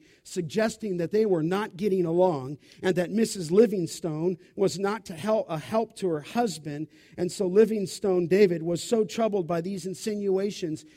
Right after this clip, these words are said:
that he sent for his wife, and she came, only to become ill and die. I mean, what a dreadful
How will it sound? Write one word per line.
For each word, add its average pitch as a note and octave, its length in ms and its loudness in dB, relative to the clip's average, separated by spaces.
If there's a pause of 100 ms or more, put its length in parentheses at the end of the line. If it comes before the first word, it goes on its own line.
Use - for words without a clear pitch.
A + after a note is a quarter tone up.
(140)
that F#3 160 2
he F3 100 -2
sent A3+ 480 -6
for A3 140 0
his F3+ 260 0
wife, F3+ 360 0 (260)
and F3 180 0
she A3 300 -2
came, F#3+ 720 -6 (480)
only B3 340 2
to G3+ 140 -2
become F#3+ 420 -2 (100)
ill F3+ 480 8
and E3+ 460 2
die. C3+ 520 -4 (1300)
I F#3+ 80 -4
mean, G#3 300 -2 (160)
what C#4+ 220 0
a F4 40 0
dreadful F#3 800 -2